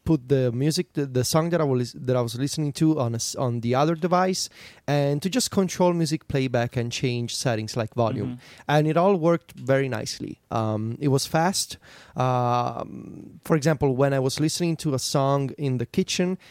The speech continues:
Speaker 1: and I said, "Put this on in the bedroom too," and it took, like, a couple of seconds, um, to not only to put the sa-,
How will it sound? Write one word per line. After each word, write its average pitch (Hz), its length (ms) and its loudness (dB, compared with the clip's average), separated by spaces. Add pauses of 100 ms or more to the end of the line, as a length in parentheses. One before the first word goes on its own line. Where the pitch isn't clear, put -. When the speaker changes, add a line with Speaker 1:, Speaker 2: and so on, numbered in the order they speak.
(200)
Speaker 1:
and 131 160 2
I 123 100 0
said, 123 540 0 (140)
"Put 160 180 0
this 135 120 2
on 143 180 2
in 131 80 -2
the 117 80 -4
bedroom 113 400 -2
too," 165 300 0 (720)
and 156 160 4
it 156 120 -2
took, 160 180 0
like, 139 160 2
a 139 60 -6
couple 147 280 -2
of 127 80 -2
seconds, 160 600 -2 (340)
um, 127 640 -2
to 139 480 2
not 151 240 2
only 185 260 2
to 160 360 0
put 139 260 -4
the 123 80 -2
sa-, 160 380 2